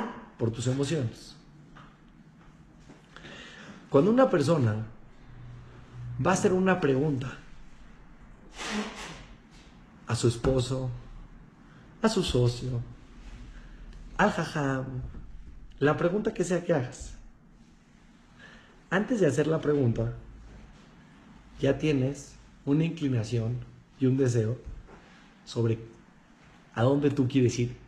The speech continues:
con esa pregunta. Ejemplo, si a una persona le gusta jugar tenis en Shabbat, veo con el jajam y le dice, "Jajam, ¿se puede jugar tenis en Shabbat?".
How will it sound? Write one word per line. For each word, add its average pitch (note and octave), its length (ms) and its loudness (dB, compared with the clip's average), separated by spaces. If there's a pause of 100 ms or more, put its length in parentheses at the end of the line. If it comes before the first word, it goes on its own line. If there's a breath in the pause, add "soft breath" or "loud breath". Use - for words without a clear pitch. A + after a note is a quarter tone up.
(140)
con A2 160 2
esa A2 200 -2
pregunta. C#3+ 400 -6 (200)
Ejemplo, C#3 400 -6 (840 loud breath)
si - 120 -4
a A#3 40 4
una G#3+ 80 4
persona F#3 340 4
le D#3+ 100 6
gusta D#3+ 300 2
jugar D#3 840 0 (640)
tenis D#3+ 260 6
en C3+ 80 2
Shabbat, A2+ 300 -4 (2000 soft breath)
veo F#3+ 120 2
con G3+ 80 4
el E3+ 60 2
jajam E3 180 0
y D3+ 40 2
le D3+ 80 4
dice, D3 260 0
"Jajam, C#3 200 -8
¿se - 160 -2
puede C#4+ 380 0
jugar E3+ 480 0
tenis D#3 260 -2
en C3 100 0
Shabbat?". A2 340 -2